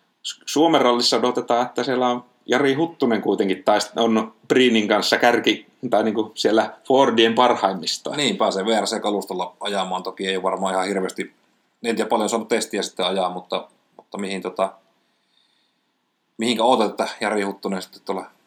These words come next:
Speaker 2: kalustolla oikein yltää?
Speaker 1: Niin, saa nähdä. Toivottavasti ainakin maaliin pääsee ja ilman sen suurempia virheitä, että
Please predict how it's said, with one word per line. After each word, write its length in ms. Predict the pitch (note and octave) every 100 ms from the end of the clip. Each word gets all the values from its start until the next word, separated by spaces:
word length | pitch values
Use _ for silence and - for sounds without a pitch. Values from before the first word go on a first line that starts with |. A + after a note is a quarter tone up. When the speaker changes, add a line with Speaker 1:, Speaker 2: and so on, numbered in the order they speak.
| _ _
Speaker 2:
kalustolla 460 | - G2+ F#2 F#2+ F#2
oikein 300 | F#2 G2 F#2+
yltää? 280 | F#2 - - _
Speaker 1:
Niin, 280 | F#3 G3+ C#3+
saa 180 | D3 D3
nähdä. 320 | E3 C3+ -
Toivottavasti 760 | - C3+ G#2+ - C3 - B2+ - _ _ _ _
ainakin 380 | C3+ C#3 C#3+ D3
maaliin 400 | D3 A#2 A2+ F2+
pääsee 420 | A2 F#2+ G#2+ G2+
ja 140 | G2 - - - A2
ilman 320 | A2 A2 G#2+
sen 140 | A2+
suurempia 680 | B2+ A#2+ A2+ G#2+ G#2+ A2 - - _ _ _ _ _ _ A2+
virheitä, 600 | C3 B2+ A2 G2+ F#2+ F#2+
että 420 | - - G2+ G2